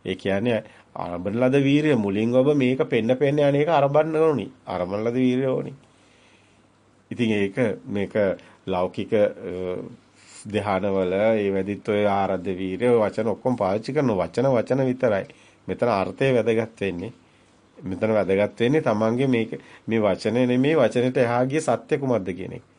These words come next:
වචන ඕන තැනකට පාවිච්චි කරත හැකි. පෘථග්ජන භූමියෙත් ඔය ආර්යයට මග එහෙම වචන පාවිච්චි කරනවා. ඒතර ආර්ය භූමියටත් ඒ විදිහටම පාවිච්චි කරනවා. නමුත් මේ වචන වැද-, වැද-, නෙමෙයි වැදගත්. වචන කියන්නේත් සම්මුතියක්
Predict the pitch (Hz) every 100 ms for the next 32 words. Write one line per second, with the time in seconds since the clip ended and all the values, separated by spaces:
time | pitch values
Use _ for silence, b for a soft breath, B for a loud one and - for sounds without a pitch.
0 | b b b b b - - 156 147 135
1 | 127 135 143 139 120 120 131 123 135 120
2 | 101 - 98 101 98 104 101 104 101 104
3 | 110 110 104 98 98 95 92 95 92 87
4 | 123 120 127 113 131 123 123 127 143 131
5 | 98 80 B B B B - 117 92 104
6 | 104 98 104 98 95 127 131 113 113 127
7 | 143 131 131 139 151 147 101 98 127 113
8 | 113 123 98 120 127 113 101 - 98 95
9 | 98 117 110 139 120 95 87 - 92 -
10 | 113 113 107 107 123 - 98 98 - 98